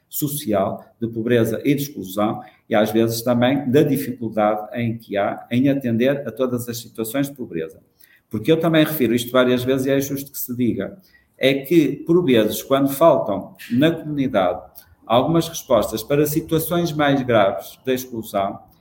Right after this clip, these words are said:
como no, no âmbito do pisa ou no âmbito da estratégia para a integração das pessoas em situação de sem-abrigo, nós também acabamos por ser, permitam uma expressão aqui, um grande chapéu, em que não excluímos ninguém.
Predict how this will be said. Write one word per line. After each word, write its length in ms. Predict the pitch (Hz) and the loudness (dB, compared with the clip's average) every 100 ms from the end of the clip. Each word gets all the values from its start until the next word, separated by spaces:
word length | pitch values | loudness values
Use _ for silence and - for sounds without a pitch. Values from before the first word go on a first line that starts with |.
| _ _ _ | _ _ _
como 300 | 139 143 143 | 2 4 4
no, 420 | 139 151 147 127 | 4 4 4 2
no 160 | 131 147 | 2 2
âmbito 420 | 180 185 - 151 | 2 0 -4 -6
do 120 | 143 | -6
pisa 560 | 139 107 90 92 92 - _ _ | -2 -2 -2 -6 -12 -14 _ _
ou 240 | - 107 107 | -4 -2 0
no 180 | 110 | 0
âmbito 420 | 123 156 165 160 127 | 2 2 0 -2 -2
da 80 | 127 | -2
estratégia 560 | 123 123 120 147 147 | 0 -4 -2 -2 -2
para 140 | 143 139 | -2 -2
a 20 | |
integração 420 | 131 135 135 120 | 0 -2 -2 -2
das 140 | 123 | -4
pessoas 260 | 123 120 107 | -4 -4 -2
em 100 | 127 | -4
situação 440 | 127 - 123 113 | -6 -10 -6 -4
de 80 | 104 | -4
sem-abrigo, 680 | - 110 107 101 101 104 - _ _ _ | -4 -2 -2 0 0 -2 -6 _ _ _
nós 200 | - 135 | -2 0
também 240 | 135 139 147 | 2 2 2
acabamos 500 | 147 147 147 131 - | 0 2 2 2 -4
por 120 | - | -10
ser, 280 | - 139 - | -2 -2 -2
permitam 360 | 120 131 135 | -4 -4 -2
uma 100 | 135 | -2
expressão 320 | 139 - 143 | -2 -2 -2
aqui, 260 | 131 135 147 | -2 0 0
um 100 | 160 | 2
grande 320 | 160 139 127 | 2 2 0
chapéu, 600 | - 117 113 98 98 98 - _ _ _ - | -2 -6 -4 -2 -2 -4 -12 _ _ _ 0
em 200 | 151 160 | 2 2
que 100 | 160 | 2
não 180 | 160 | 2
excluímos 520 | 160 160 156 151 151 - | 2 0 0 0 0 -2
ninguém. 480 | 143 139 110 98 | 0 2 2 0